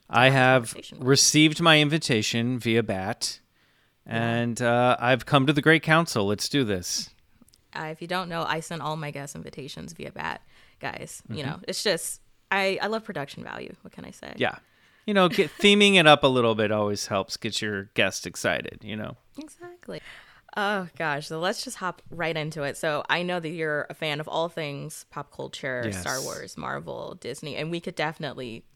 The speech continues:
Speaker 2: go on and on because I am a fan of all of those things too. But are you a big fan of vampire pop culture?
Speaker 1: I, I am.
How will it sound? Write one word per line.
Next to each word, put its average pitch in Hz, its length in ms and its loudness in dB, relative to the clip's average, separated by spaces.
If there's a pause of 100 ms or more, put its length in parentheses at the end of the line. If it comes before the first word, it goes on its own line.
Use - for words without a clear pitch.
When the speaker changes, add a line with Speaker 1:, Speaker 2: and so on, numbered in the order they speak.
(140)
Speaker 2:
go 156 200 -2
on 139 220 -6
and 139 120 -12
on 120 200 -10
because 160 200 -14
I 131 160 -8
am - 120 -14
a - 40 -14
fan - 220 -14
of 160 80 -14
all - 160 -16
of - 80 -20
those - 160 -12
things - 280 -16
too. 165 380 -12 (720)
But 208 680 -2 (340)
are 160 140 0
you 175 160 -4
a 165 40 -6
big 160 200 -4
fan 151 400 -8
of 151 120 -12
vampire 160 680 -8 (240)
pop 131 120 -10 (100)
culture? - 380 -18 (220)
Speaker 1:
I, 220 440 6
I 180 120 10 (100)
am. 175 380 8